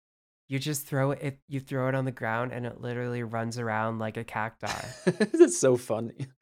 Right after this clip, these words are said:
Speaker 2: I need to
Speaker 1: And
Speaker 2: see
Speaker 1: it
Speaker 2: that.
Speaker 1: just hits them.
Speaker 2: Yeah.
Speaker 1: It just hits them, and they bounce a lot, and it does damage, but mostly it's for disabling, so you can just,
Speaker 2: Oh,
Speaker 1: like,
Speaker 2: I see.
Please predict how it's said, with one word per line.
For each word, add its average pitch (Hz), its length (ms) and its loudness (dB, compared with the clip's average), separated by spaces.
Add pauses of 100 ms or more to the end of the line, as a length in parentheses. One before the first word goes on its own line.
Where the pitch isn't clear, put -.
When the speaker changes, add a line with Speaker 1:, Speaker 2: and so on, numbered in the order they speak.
(260)
Speaker 2:
I - 80 0
need 139 180 4
to 117 100 -2
Speaker 1:
And 131 80 4
Speaker 2:
see - 60 2
Speaker 1:
it - 40 0
Speaker 2:
that. 101 80 0
Speaker 1:
just 120 160 0
hits 131 320 -2
them. 110 440 -4 (260)
Speaker 2:
Yeah. 101 140 -2
Speaker 1:
It 98 60 -4
just 139 200 -4
hits 139 240 -4
them, 127 180 -2
and 120 100 0
they 120 100 2
bounce 117 420 0
a 127 40 -4
lot, 110 300 0
and 110 140 -2
it 107 80 -6
does 113 180 -6
damage, 107 460 -6
but 113 180 -6
mostly 127 440 -4
it's 113 120 -12
for 120 140 -8
disabling, 110 720 -8
so 117 160 -12
you 113 160 -8
can 110 160 -8
just, 107 180 -6
Speaker 2:
Oh, 107 120 -2
Speaker 1:
like, 123 80 -2
Speaker 2:
I 104 100 -4
see. - 80 0